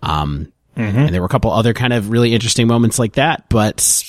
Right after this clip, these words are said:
Speaker 1: maybe let's hop into some highlights about the Swiss.
Speaker 2: They were talking before everything even started about their called shots, right?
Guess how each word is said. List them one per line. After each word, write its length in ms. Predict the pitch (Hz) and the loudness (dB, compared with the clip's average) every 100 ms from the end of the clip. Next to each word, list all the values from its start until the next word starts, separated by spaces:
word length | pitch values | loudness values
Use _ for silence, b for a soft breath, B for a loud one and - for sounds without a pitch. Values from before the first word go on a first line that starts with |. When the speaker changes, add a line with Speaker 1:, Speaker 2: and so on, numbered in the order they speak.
| - _ 123 | -12 _ -6
Speaker 1:
maybe 320 | 95 107 117 | -2 0 0
let's 160 | 123 | 0
hop 200 | - 123 | 0 2
into 360 | 131 - 135 127 | 2 2 2 2
some 160 | - 120 | 2 2
highlights 320 | 135 135 - | 2 0 0
about 160 | 139 | -4
the 80 | - | -2
Swiss. 380 | - 165 - - _ _ _ _ _ | -2 0 0 -4 _ _ _ _ _
Speaker 2:
They 220 | 151 175 | 2 4
were 160 | 226 214 | 6 4
talking 720 | - 165 202 - 135 127 127 | 2 0 0 2 2 4 2
before 500 | 120 135 - 147 165 | 2 0 0 2 4
everything 300 | 151 135 131 | 4 4 2
even 200 | 131 117 | 0 0
started 640 | 101 - 120 131 101 87 - 127 | -2 0 2 2 0 -2 -6 -2
about 500 | 107 110 104 - - | 2 4 2 0 -2
their 140 | 120 | -2
called 320 | - 120 104 | 2 0 0
shots, 440 | - 127 107 87 - | 0 0 0 -2 -2
right? 320 | 98 120 | -2 -2